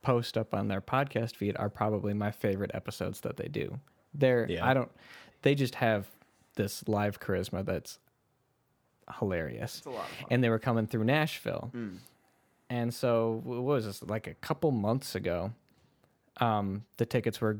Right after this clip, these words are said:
Speaker 1: were going on sale on a Friday
Speaker 3: Mm-hmm.
Speaker 1: at twelve thirty. And we're all,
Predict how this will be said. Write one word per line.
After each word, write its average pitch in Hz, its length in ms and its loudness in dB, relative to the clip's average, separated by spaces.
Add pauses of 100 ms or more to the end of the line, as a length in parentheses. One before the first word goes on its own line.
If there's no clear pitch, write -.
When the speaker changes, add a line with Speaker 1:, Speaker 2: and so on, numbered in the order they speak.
Speaker 1:
were 113 160 2
going 117 320 4
on 110 140 4
sale 110 260 2
on 104 180 2
a - 20 -2
Friday 95 640 0 (140)
Speaker 3:
Mm-hmm. 110 540 -14
Speaker 1:
at 101 140 -2
twelve 123 320 4
thirty. 82 460 0 (720)
And 110 360 2
we're 120 200 4
all, 143 580 4